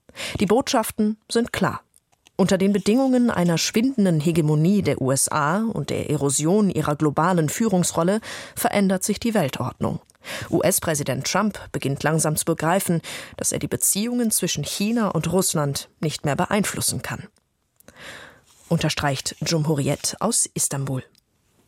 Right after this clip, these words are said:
Die brasilianische Zeitung Folha de São Paulo kritisiert mit scharfen Worten die Teilnahme des brasilianischen Präsidenten Lula da Silva an der Gedenkfeier in Moskau.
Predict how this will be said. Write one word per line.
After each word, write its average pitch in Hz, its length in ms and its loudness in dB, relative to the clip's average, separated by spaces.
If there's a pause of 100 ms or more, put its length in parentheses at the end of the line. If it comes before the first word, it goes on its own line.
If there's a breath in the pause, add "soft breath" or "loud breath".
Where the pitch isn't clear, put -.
(2500 loud breath)
Die 208 80 2
brasilianische 233 720 2
Zeitung 175 540 0
Folha 233 420 2
de 190 140 0
São 180 320 0
Paulo 185 520 0
kritisiert 131 680 -2
mit 170 160 0
scharfen 190 480 0
Worten 165 480 2
die 165 140 0
Teilnahme 208 640 0
des 185 160 0
brasilianischen 160 760 0
Präsidenten 151 680 0
Lula 175 340 2
da 190 140 2
Silva 156 480 0
an 131 180 -4
der 123 160 -4
Gedenkfeier 139 640 -2
in 139 140 0
Moskau. - 420 -2